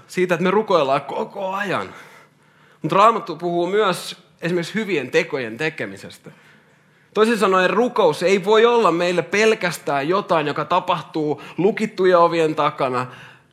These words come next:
silmät suljettuna, kädet ristissä. Vaan yhtä tärkeä osa rukousta on meidän toiminta suhteessa Jumalan tahtoon. Se, että me tehdään asioita rukoilleen. Jeesus sanoi, että antakaa te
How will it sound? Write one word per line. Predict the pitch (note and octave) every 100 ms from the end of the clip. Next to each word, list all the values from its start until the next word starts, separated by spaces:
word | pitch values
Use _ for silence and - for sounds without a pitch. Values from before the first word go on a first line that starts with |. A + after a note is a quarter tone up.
| _ _ -
silmät | D#3 F#3+ F3+ D#3
suljettuna, | E3 D#3+ C3+ C3+ B2+
kädet | C3+ B2 B2
ristissä. | A2 - - - - - _ _ _ _ _ _ _ _ _ _ _ -
Vaan | C#3+ F#3
yhtä | A3 - E3+
tärkeä | F3+ F#3+ F3 - C3+ A#2+ C3
osa | D#3 - A#2+
rukousta | A2 D3 C#3 A2+ G2 F#2 - E2+ - _ -
on |
meidän | A#2+ B2 A2+
toiminta | A2+ D3+ D#3 B2+ G#2 G2 F#2 F#2 - _
suhteessa | - B2 A#2 F#2 F#2+ -
Jumalan | G2+ G2+ F2+ E2+
tahtoon. | F2 - - - - _ -
Se, | C#3+
että | C#3+
me | B2
tehdään | B2+ E3 D#3+ B2+ A2 G#2
asioita | G#2 A2+ - F#2+ F2 F2 - _ - _
rukoilleen. | A#2 A2 - A#1 G2+ G#2 G2 A#2 _ _ _ _ _ _ _ _ _ _ _ _ _ -
Jeesus | F3 C#3+ -
sanoi, | D3+ B2
että | A#2 _ _
antakaa | D#3 E3 D#3 D#3+
te | D#3+ G3+